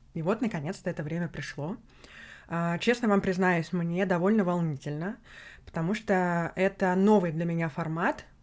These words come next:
именно в таком виде. А, потому что мои подписчики в Инсте, в той самой, которая запрещена пока ещё, а, они знают, что я давно провожу прямые эфиры на самые разные,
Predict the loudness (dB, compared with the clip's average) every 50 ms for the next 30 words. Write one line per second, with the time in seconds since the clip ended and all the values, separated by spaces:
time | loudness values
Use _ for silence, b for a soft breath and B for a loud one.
0 | -8 -2 2 4 4 6 4 4 2 0 -4 -8 -4 -2 -2 0 0 -2 -2 -4
1 | -4 -4 -6 -8 -10 -14 _ -20 _ _ -20 -20 _ _ _ -10 -10 -8 -8 -10
2 | -10 -12 -2 2 4 4 6 4 4 2 -2 -6 -4 -2 0 0 2 2 0 -2
3 | 0 0 -2 0 0 -2 -6 -6 -8 -6 -4 -2 -2 -2 -2 -4 -4 -4 -4 -4
4 | -6 -6 -8 -6 -4 -4 -4 -4 -8 -8 -6 -6 -4 -4 -4 -6 -4 -4 -4 -6
5 | -10 -12 _ _ -8 -4 -4 -4 -4 -2 -4 -4 -6 -6 -6 -8 -6 -4 -4 -4
6 | -4 -4 -4 -6 -8 -6 -6 -6 -6 -6 -10 -10 -12 -12 -14 -14 B B B B
7 | B B B B B B B B B B B B B -10 -8 -6 -4 -4 -4 -2
8 | 0 2 4 4 4 4 4 2 2 4 2 0 -2 -2 0 2 2 2 4 4
9 | 2 4 4 2 2 2 2 2 2 0 2 2 0 2 2 2 2 0 -2 0
10 | 0 0 0 2 4 4 6 4 4 4 0 -2 -2 -6 -4 -2 0 2 2 2
11 | 2 0 0 -2 -2 -2 -2 -4 -6 -6 -4 -4 -2 0 0 0 0 0 0 0
12 | -2 0 0 -2 0 0 0 0 -2 -4